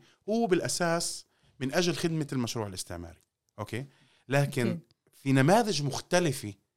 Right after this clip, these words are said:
Speaker 1: على مدار التاريخ مع الاستعمار الكلاسيكي وكمان المعاصر،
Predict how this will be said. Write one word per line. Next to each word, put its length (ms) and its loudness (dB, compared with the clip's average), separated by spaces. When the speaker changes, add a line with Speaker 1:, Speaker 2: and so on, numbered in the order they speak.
Speaker 1:
على 180 2
مدار 500 2
التاريخ 640 -4
مع 200 2
الاستعمار 800 0
الكلاسيكي 760 -6
وكمان 280 4
المعاصر، 640 0